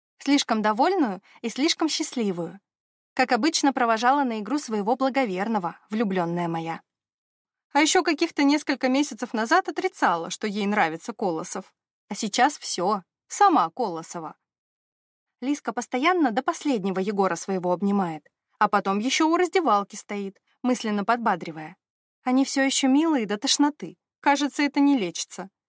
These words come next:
Но мы с Тёмой почти привыкли. Ладно, не привыкли, но стараемся. Смотрю на лёд и ищу из всех одинаковых парней того, кого нельзя ни с кем спутать. Того самого,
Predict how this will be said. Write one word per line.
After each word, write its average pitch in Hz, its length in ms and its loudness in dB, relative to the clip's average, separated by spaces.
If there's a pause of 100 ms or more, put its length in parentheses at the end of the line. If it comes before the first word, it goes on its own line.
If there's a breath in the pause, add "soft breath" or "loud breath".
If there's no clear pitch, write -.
(220)
Но 202 140 0
мы 208 180 2
с 294 60 -8
Тёмой 285 320 2
почти 196 400 -6
привыкли. 170 580 -8 (800)
Ладно, 160 460 -8 (160)
не 254 140 4
привыкли, 240 560 -4 (340)
но 311 160 2
стараемся. 170 680 -4 (880)
Смотрю 277 360 2
на 285 120 4
лёд 381 260 2
и 254 140 -2
ищу 320 240 0
из 269 120 0
всех - 280 -2
одинаковых 226 540 -2
парней 302 360 0
того, 277 360 0 (220)
кого 208 240 -2
нельзя 196 400 2
ни 311 120 2
с - 100 -10
кем 214 220 -4
спутать. - 580 -10 (380)
Того 226 240 2
самого, 170 520 -2